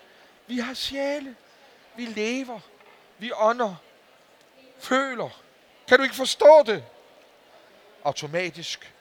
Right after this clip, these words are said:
løftes sølvsurferens hånd mod den råbende pige, som for at bringe hende til tavshed for evigt. Men så tøver han. Aldrig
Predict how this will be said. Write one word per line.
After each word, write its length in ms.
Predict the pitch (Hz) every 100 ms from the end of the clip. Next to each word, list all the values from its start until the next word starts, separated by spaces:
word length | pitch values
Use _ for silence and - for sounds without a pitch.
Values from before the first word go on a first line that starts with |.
| -
løftes 380 | 165 170 - -
sølvsurferens 1160 | - 190 180 - 185 160 147 160 151 143 131 -
hånd 240 | 247 175 147 120 - - -
mod 180 | 165 170
den 180 | 175 165
råbende 480 | 139 165 175 202 185
pige, 460 | - 170 156 156 - - - -
som 180 | - 151
for 160 | 170
at 100 | 160
bringe 300 | - 156 151
hende 200 | 139 147
til 140 | - 156
tavshed 560 | - 160 151 - 147
for 140 | 135 160
evigt. 420 | 135 127 120 104 - - - - - - - -
Men 100 | 139
så 140 | - 185
tøver 420 | - 156 160 160
han. 160 | 139 107 - - - - - - - _ _ _ - - - - -
Aldrig 480 | 185 214 196 156